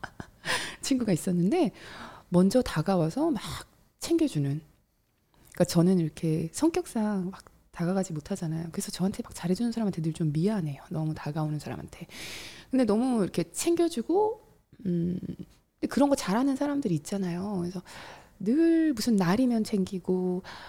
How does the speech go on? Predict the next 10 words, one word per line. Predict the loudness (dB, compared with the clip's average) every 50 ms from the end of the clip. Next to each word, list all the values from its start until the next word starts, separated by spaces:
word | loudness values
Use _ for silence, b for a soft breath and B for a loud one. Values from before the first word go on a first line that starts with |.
| B B B B B _ _ -2
늘 | 0 2 2 2 2 2 2 2 2 4
연락하고, | 4 4 4 2 2 0 -2 -2 -4 -4 -4 -2 -2 -2 0 0 0 -2 -2 2
먼저 | 4 4 6 6 4
연락하고, | 4 2 2 0 -2 -4 -6 -10 -6 -6 -2
"저 | -2
어디 | -2 -2 -4
갈래?" | -6 -4 -2 -2 0 2 2 0 0 -2
계속 | -8 -12 -8 -6 -4 -4
연락하고. | -2 -2 -2 -4 -4 -8 -10 -8 -6 -6
그래서 | -8 -6 -8 -10